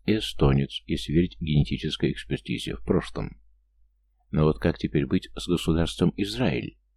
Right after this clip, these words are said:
Как теперь прикажете о нем думать? Раньше я относился к Израилю с ноткой осуждающего понимания. Дескать, молодцы и все такое, но ведь есть и засилье религиозных мракобесов.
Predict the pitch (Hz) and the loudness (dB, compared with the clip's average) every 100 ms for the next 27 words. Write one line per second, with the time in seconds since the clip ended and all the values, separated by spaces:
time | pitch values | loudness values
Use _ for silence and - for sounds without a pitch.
0 | _ - 117 113 127 113 110 110 107 - | _ -6 -4 2 2 2 0 0 -2 0
1 | 78 104 104 101 139 120 - - _ _ | 0 2 0 2 4 2 -4 -12 _ _
2 | _ _ _ _ _ _ _ - - 78 | _ _ _ _ _ _ _ -10 -2 2
3 | 143 160 - 117 - 95 131 - 92 - | 4 2 2 0 0 -2 -2 -2 -2 -2
4 | 80 85 131 120 107 117 - - - - | -2 0 0 0 0 -2 0 -2 -2 -6
5 | 87 113 117 - - 104 - 110 104 90 | -4 0 0 0 2 2 2 2 4 2
6 | - 107 - - 101 104 - 90 78 71 | 2 -6 -6 0 2 2 2 2 2 0
7 | - 131 113 - 76 73 - 120 120 92 | 0 0 0 0 -2 -2 2 4 4 4
8 | 95 - 104 - - 90 87 - 101 - | 2 2 0 -2 -2 0 0 2 2 2
9 | 82 85 95 95 95 - 95 - 113 120 | 0 0 0 0 -2 -2 -2 0 2 2
10 | - - | 2 -6